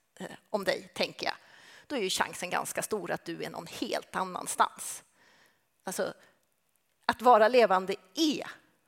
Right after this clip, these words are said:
att horisonten alltid finns kvar. Och, och framför allt i mellanmänskliga yrken. Så, så, alltså, människor som jobbar med människor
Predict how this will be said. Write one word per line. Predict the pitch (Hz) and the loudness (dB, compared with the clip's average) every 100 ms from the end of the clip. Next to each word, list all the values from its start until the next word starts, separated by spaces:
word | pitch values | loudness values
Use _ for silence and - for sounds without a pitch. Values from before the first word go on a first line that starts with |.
| _ - | _ -4
att | - - - | -4 -4 -20
horisonten | - 214 - - - - - | -10 -8 -6 -10 -10 -12 -8
alltid | - - - | -10 -10 -14
finns | - | -10
kvar. | - - - _ _ _ - | -8 -8 -10 _ _ _ -20
Och, | - - 226 - | -20 -6 -6 -2
och | 285 269 240 - - | 4 6 6 2 0
framför | 277 254 277 | 4 4 4
allt | 403 403 - | 4 4 2
i | 226 | 0
mellanmänskliga | 208 190 196 240 277 - 226 | 2 2 2 0 0 -2 0
yrken. | 185 - - - 208 - _ _ _ - - _ | 0 -4 -6 -8 -8 -20 _ _ _ -20 -20 _
Så, | - 269 | -6 -4
så, | - 285 247 - | -2 -2 -2 0
alltså, | 247 247 | -2 2
människor | 233 226 - | 2 2 -2
som | 285 285 | 0 -2
jobbar | 254 277 196 269 359 - - _ _ | 2 0 4 4 4 -2 -16 _ _
med | - 220 196 | -4 0 0
människor | 196 175 - - - | 0 -4 -6 -10 -12